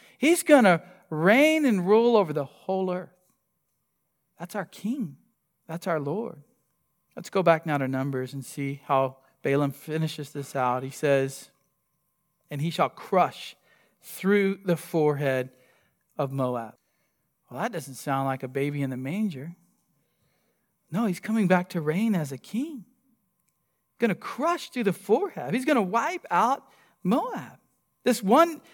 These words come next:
individual in the distant future is gonna come back. He's gonna come, Balak, and wipe out all your people that are still around at that time. Think about that. And if you're familiar with Genesis three fifteen of the crushing of the serpent's head,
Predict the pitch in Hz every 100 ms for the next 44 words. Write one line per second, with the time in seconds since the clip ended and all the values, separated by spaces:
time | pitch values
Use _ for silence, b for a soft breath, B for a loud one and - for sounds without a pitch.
0 | b 240 233 220 269 277 254 240 233 254
1 | 254 208 233 247 196 - 233 240 175 170
2 | - 175 226 214 - 262 311 302 233 226
3 | 180 - _ 196 196 247 214 - 269 302
4 | 185 208 208 190 - 165 151 170 247 277
5 | - 190 185 - 170 208 220 185 175 -
6 | 180 165 147 147 - 156 143 151 143 147
7 | - 156 143 - _ _ _ _ _ _
8 | _ _ _ _ - 233 160 131 - 113
9 | - _ _ _ _ _ _ _ _ _
10 | _ _ _ _ _ _ _ _ - 151
11 | 147 156 165 170 202 151 143 180 175 147
12 | - 170 160 147 - 185 175 135 131 -
13 | 170 165 165 151 139 131 - 151 147 131
14 | 156 170 143